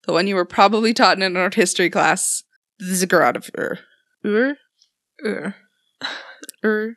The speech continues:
Speaker 2: Ur. Ur.
Speaker 1: <laughs> Ur.
Speaker 2: Yes. Um, the Ziggurat of Ur, um,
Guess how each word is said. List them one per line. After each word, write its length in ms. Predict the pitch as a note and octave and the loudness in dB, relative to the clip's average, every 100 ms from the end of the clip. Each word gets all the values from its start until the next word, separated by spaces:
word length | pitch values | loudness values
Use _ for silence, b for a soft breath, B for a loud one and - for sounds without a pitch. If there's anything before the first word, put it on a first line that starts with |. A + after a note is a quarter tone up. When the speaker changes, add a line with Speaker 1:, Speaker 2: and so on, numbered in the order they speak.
| - | -8
Speaker 2:
Ur. 260 | - - - - - B B B B _ - | -8 -10 -14 -20 -20 B B B B _ -4
Ur. 280 | F#3+ E3+ F3 - - F#4 - A4 - A#4+ B B B B A#3 A#3 | 0 2 0 -2 0 0 4 2 4 -2 B B B B -8 -2
Speaker 1:
<laughs> 0 | |
Ur. 360 | A#3+ A#3+ B3 - B B B B _ _ B B B B B B B B | 6 8 6 4 B B B B _ _ B B B B B B B B
Speaker 2:
Yes. 600 | G#3+ - - - - - - _ _ _ _ _ _ _ _ | 0 0 -2 -4 -4 -4 -12 _ _ _ _ _ _ _ _
Um, 380 | F#3 F3 E3+ - _ _ _ _ _ _ _ _ | 2 2 2 -4 _ _ _ _ _ _ _ _
the 120 | G3+ F#3 | -10 2
Ziggurat 540 | G3+ G#3+ A#3 A#3+ A#3 | 2 6 6 6 2
of 300 | G3 F#3 - - _ | 2 0 -4 -16 _
Ur, 460 | F3+ F3 G3 C4+ - B B B B B B - | 0 2 2 0 -4 B B B B B B -2
um, 640 | F3 E3+ D#3+ E3 - F3+ | 0 2 -2 -4 -10 -14